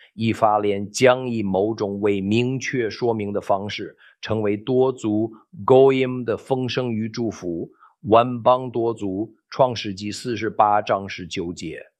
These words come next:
也就是外邦民族，而非希伯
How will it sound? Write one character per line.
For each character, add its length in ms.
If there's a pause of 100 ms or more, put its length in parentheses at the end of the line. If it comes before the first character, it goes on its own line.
(440)
也 240
就 180
是 180
外 360
邦 320
民 260
族， 460 (200)
而 180
非 420
希 400
伯 500